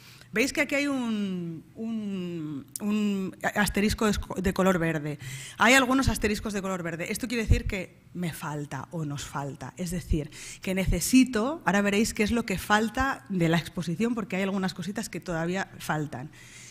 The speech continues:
Necesitaría, y lo puse ya en algún email por ahí, pero lo repito para todos,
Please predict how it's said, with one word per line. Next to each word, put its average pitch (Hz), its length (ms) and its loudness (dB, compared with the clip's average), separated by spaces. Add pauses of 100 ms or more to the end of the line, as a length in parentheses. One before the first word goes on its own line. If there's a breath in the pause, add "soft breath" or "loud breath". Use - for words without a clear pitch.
(200 loud breath)
Necesitaría, 196 960 4 (320)
y 196 220 0
lo 185 120 -2
puse 202 280 0
ya 190 240 2
en 185 80 2
algún 185 240 0
email 180 260 0
por 175 140 -2
ahí, 190 120 0
pero 175 200 -2
lo 165 140 -2
repito 160 440 -4
para 156 240 0
todos, 233 500 0